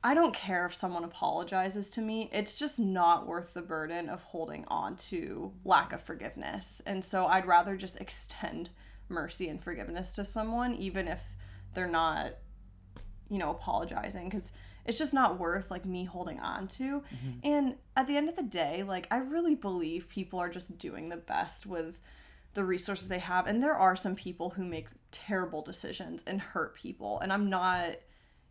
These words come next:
Speaker 1: I'm not saying that, like, they're the greatest things in the world by any means, but it's not,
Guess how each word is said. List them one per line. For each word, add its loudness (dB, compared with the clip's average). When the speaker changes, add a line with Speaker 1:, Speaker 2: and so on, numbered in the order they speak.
Speaker 1:
I'm 6
not 8
saying 0
that, 4
like, -4
they're -2
the -2
greatest 0
things -8
in -10
the -8
world -4
by 0
any -6
means, -6
but 2
it's -2
not, 2